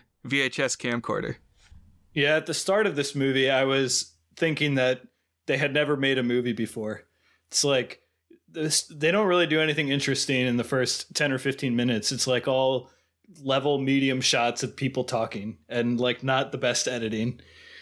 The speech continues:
Speaker 2: Although I, I gradually came to realize that there was no way in hell this was the first movie they had made, 'cause they do have some cinematic sense and they do some more interesting things as, as it goes along.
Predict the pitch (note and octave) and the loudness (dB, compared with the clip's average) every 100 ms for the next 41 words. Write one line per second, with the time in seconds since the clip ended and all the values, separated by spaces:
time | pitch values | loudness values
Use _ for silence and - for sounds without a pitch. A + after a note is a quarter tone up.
0 | - - D#3 E3 F3 F3 - _ - - | -20 -4 0 2 2 0 -6 _ -20 -20
1 | - E3+ D#3+ C3 C3 D3+ E3 E3 F3 F3 | -8 -2 -2 -2 -16 -10 0 2 2 2
2 | E3+ E3+ D#3 C3+ C3+ C#3 C3+ C3 D3 C#3+ | 0 2 0 0 0 2 2 0 0 0
3 | C3+ C3+ C#3+ C3+ B2+ A#2+ B2 A#2+ A#2 B2 | 0 0 2 2 0 0 -2 0 -2 -4
4 | B2 A#2 A#2 - A#2+ A2+ A2 G#2 G#2+ G#2 | -6 -2 -2 0 -2 -2 -2 -2 -2 -2
5 | C3 C#3+ D3+ A3+ G#3 E3 - C#3+ - C#3+ | -2 0 0 2 2 2 0 0 0 0
6 | C3 B2 A2+ - B2 G#2+ - B2 C3 D3+ | 2 0 0 0 0 -2 -4 -2 0 2
7 | D3+ D3 C3 C3 B2+ B2 B2 - A2 G#2 | 2 2 2 2 0 0 -2 -4 -6 -4
8 | A2+ G#2 - - - - - - A#2 B2 | -4 -2 -2 -4 -12 -20 -20 -8 -4 -2
9 | C3 A#2 A2 A#2+ A2+ G#2+ G#2 G2+ | -2 -4 -2 -2 -2 -2 -4 -6